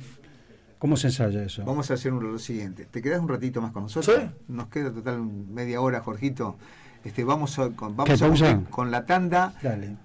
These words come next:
Speaker 2: ¿Eh?
Speaker 1: Dale.
Speaker 2: Dos minutos más. Dos minutos más, vamos a la, a la pausa, este, y, y seguimos charlando un poco más porque queremos saber, porque te queremos aprovechar, te
Speaker 1: <laughs>
Speaker 2: queremos exprimir, si es que se vale el término, ¿no? Este, pero bueno, eh, la pregunta estaba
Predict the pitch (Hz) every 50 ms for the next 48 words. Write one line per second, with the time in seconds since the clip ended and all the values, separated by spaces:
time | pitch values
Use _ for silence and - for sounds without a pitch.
0 | _ - - 135 156 202 226 - - - 117 123 147 151 - 151 151 147 - 135
1 | 135 160 185 185 180 - - - - - - - - _ - 117 135 135 147 156
2 | 156 143 156 139 139 165 185 175 170 - - - 123 117 143 151 151 143 143 147
3 | 127 123 117 113 110 101 98 101 101 - 107 107 107 113 113 - 143 156 160 -
4 | - 151 147 147 147 - - 127 107 104 - - 131 123 120 117 113 113 110 -
5 | 113 113 113 110 - 127 - - 135 151 175 165 147 147 - 135 139 151 151 147
6 | 131 139 147 131 139 160 160 156 151 143 131 120 - 139 143 160 156 131 135 156
7 | 165 190 196 180 175 - 151 127 123 - 127 117 - - 117 - - - 139 131
8 | 143 170 175 175 147 - 147 135 131 131 131 135 135 131 175 165 160 131 - 139
9 | - 143 139 160 165 156 143 - 156 - - - - 170 160 170 175 190 202 196
10 | 175 143 127 - 147 143 147 135 131 - 131 127 - 135 120 - - 320 - -
11 | - - - 135 143 151 143 143 139 127 - - 135 127 113 110 104 98 104 117
12 | 143 165 165 - - - - - - - - 127 - 139 120 127 139 139 147 165
13 | 160 156 147 - - - 120 123 123 117 - - 123 123 127 127 127 135 143 180
14 | 196 190 180 165 156 170 170 170 165 165 - -